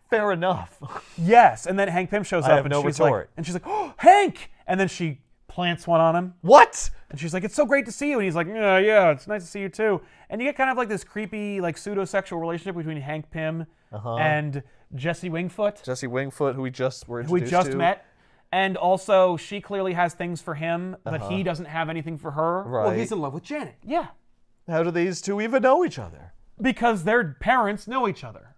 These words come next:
Speaker 3: Oh, I
Speaker 1: Ah.
Speaker 3: assumed they were just like, you know, we're superheroes. We all know each other.
Speaker 2: Right, and they do. And they
Speaker 1: Mm-hmm.
Speaker 2: are technically part of the same, like, you know, brotherhood.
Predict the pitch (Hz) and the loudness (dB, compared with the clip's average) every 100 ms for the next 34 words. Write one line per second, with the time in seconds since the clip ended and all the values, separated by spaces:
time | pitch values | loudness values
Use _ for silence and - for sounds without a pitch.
0 | - 214 175 165 - 196 233 202 190 170 | 0 4 4 2 -8 -8 -6 -2 -2 -2
1 | 165 156 170 143 - 202 139 147 _ _ | -8 -6 -6 -6 -8 -6 -6 -8 _ _
2 | _ _ _ 160 180 214 - 262 180 147 | _ _ _ -6 0 0 0 -10 -8 -8
3 | 135 113 220 139 107 98 - 185 247 156 | -8 -6 -6 -6 -10 -14 -8 6 6 6
4 | 160 196 170 294 185 120 139 156 170 202 | 2 0 0 2 0 0 -8 -6 -4 0
5 | 214 220 180 196 202 190 175 170 151 160 | 4 4 2 -4 -6 -4 -4 -4 2 2
6 | 165 143 139 - 156 151 147 127 - _ | 2 -2 -8 -6 -6 -6 -6 -8 -12 _
7 | 165 143 117 156 160 127 120 113 | -10 -10 -4 -2 -2 -6 -10 -14